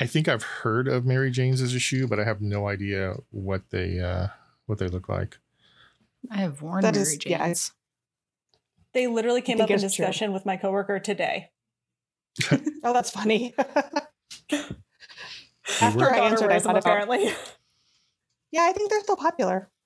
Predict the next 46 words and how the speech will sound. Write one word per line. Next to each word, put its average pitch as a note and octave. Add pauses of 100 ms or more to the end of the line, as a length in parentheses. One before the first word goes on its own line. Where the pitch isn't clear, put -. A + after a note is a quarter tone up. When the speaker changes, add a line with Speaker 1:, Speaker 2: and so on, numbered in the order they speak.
Speaker 3:
probably G#3
for G#3
little G3
kids, F3+
little, G3
little. F3 (1080)
Speaker 2:
Yeah, F3+
I G#3+
was G#3+
pretty E3+
young. C#3+ (580)
Speaker 1:
Are A#2
they C3
kinda C3
old-fashioned B2
looking? C#3 (200)
Speaker 4:
Yeah. D4+ (1000)
They C#4+
have -
a D4
Speaker 3:
Yeah, C#4
Speaker 4:
little C4+
Speaker 3:
they're C4
Speaker 4:
strap D4
Speaker 3:
like C4
the C4
Speaker 4:
across A#3
Speaker 3:
classic A#3
Speaker 4:
them. -
Speaker 3:
shoe, G#3 (160)
like G3
a G3+
dress F#3
shoe G3
with F#3+
the G3
strap E3+
across E3+
the -
top D#3+
of E3
the D#3+
foot. D#3 (920)
Speaker 1:
Oh, A#2+
Speaker 2:
Yeah. G#2+
Speaker 1:
okay. G2